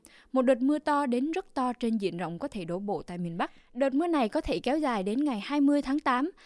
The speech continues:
và rất có khả năng gây ra hàng loạt các thiên tai như ngập lụt tại vùng đô thị, lũ ống, lũ quét và sạt lở đất tại những vùng cao. Do đó, chúng tôi đưa ra nhận định sớm để bà con chủ động có biện pháp phòng tránh,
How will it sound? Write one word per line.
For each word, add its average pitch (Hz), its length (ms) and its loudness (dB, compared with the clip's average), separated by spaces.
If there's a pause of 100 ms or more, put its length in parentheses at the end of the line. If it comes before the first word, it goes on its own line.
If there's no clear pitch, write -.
(160)
và 208 80 0
rất - 200 -2
có 269 160 -6
khả 226 220 -8
năng 226 280 -6
gây 220 160 -2
ra 208 140 -2
hàng 190 300 -8
loạt 185 260 -4
các 302 160 -6
thiên 254 200 0
tai 247 240 0
như 254 220 4 (260)
ngập 214 200 -4
lụt 190 160 -2
tại 170 120 -4
vùng 185 180 -4
đô 202 140 0
thị, 190 320 0 (320)
lũ 185 160 4
ống, 262 280 2
lũ 208 140 2
quét 302 260 -4
và 233 100 -6
sạt - 220 -10
lở 165 140 -4
đất 277 200 -4
tại 185 140 -4
những 208 160 -6
vùng 220 160 -2
cao. 254 260 2 (440)
Do 269 100 4
đó, 254 160 2
chúng 349 180 -4
tôi 277 160 2
đưa 240 140 2
ra 233 120 0
nhận 190 260 -2
định 170 160 -2
sớm 247 420 -2
để 226 160 -4
bà 202 140 -4
con 214 260 -4
chủ 180 180 -8
động 175 240 -6
có 226 140 -8
biện 175 180 -8
pháp 254 180 -12
phòng 190 180 -8
tránh, 220 220 -2